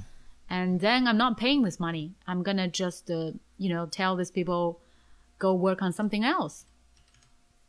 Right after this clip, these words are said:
Okay, so basically you're saying that your <laughs> president actually doesn't have very solid scientific knowledge. 'Cause as far as I know, there are actually some important public figures in the United States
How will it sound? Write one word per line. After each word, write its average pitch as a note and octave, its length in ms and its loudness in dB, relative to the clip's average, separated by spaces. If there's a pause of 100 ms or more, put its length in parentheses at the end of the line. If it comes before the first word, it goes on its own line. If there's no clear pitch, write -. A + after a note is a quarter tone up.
(2250)
Okay, G#3 280 2
so G3 800 4
basically A#3+ 500 4
you're G#3+ 180 4
saying G#3+ 300 4
that F#3+ 240 2
your G3 100 2
<laughs> - 140 0
president G3+ 580 2
actually F#3 420 2
doesn't F3+ 280 0
have F#3 340 4 (540)
very G3+ 440 4
solid F#3+ 580 2
scientific F3+ 520 0
knowledge. F3+ 680 2 (320)
'Cause A3+ 180 2
as B3+ 140 4
far C#4 140 6
as A3 140 2
I A#3 160 4
know, G#3 180 6
there A3 240 4
are F#3+ 120 2
actually B3+ 500 4
some A#3 320 2
important A3 600 2
public G3 360 0
figures G3 520 0
in F3+ 120 0
the F3+ 60 0
United F3 320 0
States F3+ 360 0